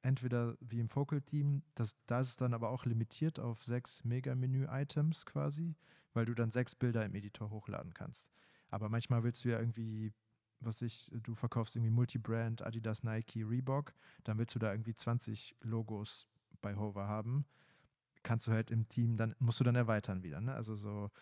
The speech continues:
ähm, deswegen dieser Ansatz über den Editor ist dann so ein bisschen limitiert in der Regel.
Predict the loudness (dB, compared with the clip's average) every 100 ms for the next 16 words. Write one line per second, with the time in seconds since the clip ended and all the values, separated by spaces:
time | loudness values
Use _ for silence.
0 | -20 -20 -20 _ -4 0 0 -2 -4 -4
1 | 0 2 2 0 -4 -14 -8 -4 0 2
2 | 2 0 0 0 -2 0 -2 -4 0 2
3 | 2 2 2 2 0 0 2 2 0 0
4 | 0 2 2 2 0 0 0